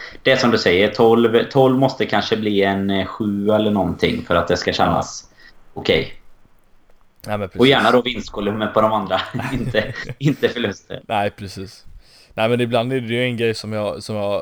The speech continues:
Speaker 2: har gått igenom och, och märkt, att Arsenal är ett sånt där lag till exempel som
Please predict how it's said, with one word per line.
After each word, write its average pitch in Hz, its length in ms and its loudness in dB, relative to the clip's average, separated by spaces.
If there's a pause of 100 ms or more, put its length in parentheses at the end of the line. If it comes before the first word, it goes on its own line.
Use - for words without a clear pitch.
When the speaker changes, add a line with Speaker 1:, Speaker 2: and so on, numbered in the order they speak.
Speaker 2:
har 101 640 -4
gått 117 320 -10
igenom 101 280 -4
och, 101 180 -10
och 101 60 -6
märkt, 104 340 -6
att - 200 -10
Arsenal 117 520 -6
är 113 40 -2
ett 104 60 -8
sånt 107 180 -10
där 104 120 -6
lag 104 200 -8
till - 80 -16
exempel 98 380 -12
som 98 220 -8